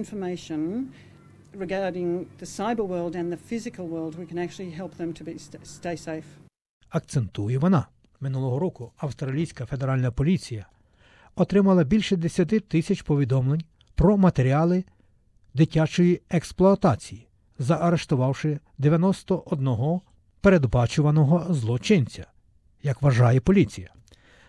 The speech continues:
Speaker 2: Національний координатор австралійської федеральної поліції з боротьби з дитячою експлуатацією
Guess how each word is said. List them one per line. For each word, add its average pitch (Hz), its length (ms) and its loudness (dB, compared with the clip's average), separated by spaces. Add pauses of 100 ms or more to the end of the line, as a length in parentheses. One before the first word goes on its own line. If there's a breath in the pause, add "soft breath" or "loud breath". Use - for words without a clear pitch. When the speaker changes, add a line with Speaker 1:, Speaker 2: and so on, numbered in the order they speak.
(140)
Speaker 2:
Національний 165 760 2
координатор 135 800 0
австралійської 139 600 -2
федеральної 131 520 -2
поліції 123 600 -2
з 110 60 -6
боротьби 139 420 2
з 113 60 0
дитячою 127 640 -2
експлуатацією - 960 -2